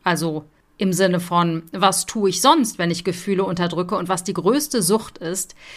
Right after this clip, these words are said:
möchte ich so ein bisschen aus dem Nähkästchen plaudern und dir erzählen, was bei mir alles so im System, im Körper und auch in meiner Seele passiert ist, als ich anfing, Gefühle zu unterdrücken, was ich ehrlich gesagt schon mein ganzes Leben mache.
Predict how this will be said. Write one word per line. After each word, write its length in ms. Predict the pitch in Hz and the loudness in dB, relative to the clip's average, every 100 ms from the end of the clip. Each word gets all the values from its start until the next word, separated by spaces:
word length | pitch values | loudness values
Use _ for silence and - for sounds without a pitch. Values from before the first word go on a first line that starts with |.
| - - _ | -20 -20 _
möchte 340 | 202 233 - 233 | 2 2 4 0
ich 160 | 233 | 2
so 80 | - | 2
ein 80 | 196 | 2
bisschen 240 | 214 - 208 | 0 0 -2
aus 160 | 180 | 0
dem 100 | 180 | 2
Nähkästchen 500 | 208 226 240 - 214 | 2 0 -2 -2 -4
plaudern 500 | 196 190 190 185 185 | 2 4 6 4 2
und 140 | 180 175 | 0 -2
dir 140 | 185 | -2
erzählen, 680 | - - 185 170 185 185 - - - _ _ | -2 -4 0 0 0 -2 -8 -20 -20 _ _
was 500 | 165 180 233 - - | 0 4 4 2 -2
bei 200 | - 180 | 2 2
mir 320 | 175 220 277 - | 4 2 2 0
alles 320 | 214 214 - | 0 0 0
so 140 | 202 | -2
im 180 | - 180 | 0 -2
System, 720 | 175 170 - - 294 220 160 | 0 0 -2 0 0 2 0
im 160 | 165 165 | 0 -2
Körper 680 | 180 233 262 165 147 143 151 _ _ | 2 4 4 2 2 0 -6 _ _
und 180 | 190 185 | -4 0
auch 100 | 190 | 0
in 100 | 185 | 0
meiner 260 | 165 170 160 | 0 2 2
Seele 260 | 170 233 | 2 0
passiert 540 | 240 185 170 - 262 262 | 0 -2 -2 -2 -2 0
ist, 340 | 190 220 - - - - _ _ - | 0 0 -4 -12 -20 -20 _ _ 0
als 180 | 190 | 0
ich 220 | 190 - - | 0 -2 -2
anfing, 400 | 196 208 220 202 | -2 0 0 0
Gefühle 360 | - 190 190 | -2 -2 -2
zu 140 | 180 214 | -2 -4
unterdrücken, 680 | 190 185 170 165 160 151 | -2 -2 -2 -4 -2 -2
was 200 | 170 175 | 0 0
ich 240 | 202 - 190 | -2 -4 -2
ehrlich 260 | 175 185 | -2 0
gesagt 300 | 208 196 190 | -2 -2 -2
schon 120 | - | -2
mein 160 | 180 165 | -2 0
ganzes 360 | 151 160 - - | 0 -2 -4 -2
Leben 280 | 151 151 | -2 0
mache. 400 | 156 147 - - | 0 -2 -6 -16